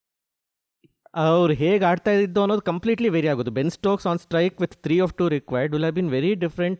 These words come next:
from Adil Rashid on strike with four of two required. Rashid might have decided, "ನಾ, ಆ, ಸಿಂಗಲ್ ಕೊಡ್ತೀನಿ ಸ್ಟೋಕ್ಸಿಗೆ, Stokes will hit a last ball boundary, he has a better likelihood" ಅನ್ಕೊಂಡು he might have just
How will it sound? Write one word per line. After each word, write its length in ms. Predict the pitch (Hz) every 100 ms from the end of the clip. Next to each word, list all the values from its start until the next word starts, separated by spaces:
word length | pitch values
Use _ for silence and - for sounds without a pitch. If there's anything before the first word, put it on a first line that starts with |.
| -
from 300 | 175 277 - _ _ -
Adil 260 | 143 151 160
Rashid 260 | 156 170 160
on 100 | 151
strike 340 | - 147 139
with 100 | -
four 240 | - 156 151
of 80 | 151
two 200 | 151 131
required. 360 | 120 120 101 - _ 131
Rashid 300 | 135 185 175
might 180 | 165 180
have 120 | 156
decided, 360 | 165 180 185 - - _ _ _ - 135 -
"ನಾ, 120 | 147 139 139 139 135 127 - 143
ಆ, 240 | 131 117 - -
ಸಿಂಗಲ್ 260 | 180 175
ಕೊಡ್ತೀನಿ 340 | 160 147 151 165
ಸ್ಟೋಕ್ಸಿಗೆ, 460 | - 151 - 151
Stokes 280 | 190 156 147 156
will 80 |
hit 180 | 147 160
a 40 | 143
last 280 | 135 -
ball 180 | 143 139
boundary, 360 | 131 127 131 160 - _ -
he 120 | 143
has 80 | 131
a 40 | 131
better 220 | 131 131
likelihood" 340 | 135 143 139
ಅನ್ಕೊಂಡು 300 | 135 165 180
he 80 | 165
might 140 | 160
have 160 | 147 151
just 240 | - -